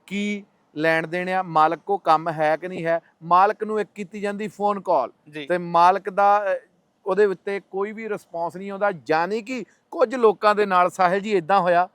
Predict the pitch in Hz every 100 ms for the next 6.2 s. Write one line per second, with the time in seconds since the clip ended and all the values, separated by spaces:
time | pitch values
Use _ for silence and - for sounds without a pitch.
0 | 156 151 147 - - 180 214 226 220 247
1 | 202 262 240 302 294 277 240 170 226 233
2 | 160 185 196 _ 240 240 233 220 247 254
3 | 262 262 - - - 220 208 233 240 233
4 | 214 202 202 233 202 202 208 208 208 214
5 | 180 180 175 196 170 185 185 190 165 -
6 | 202 208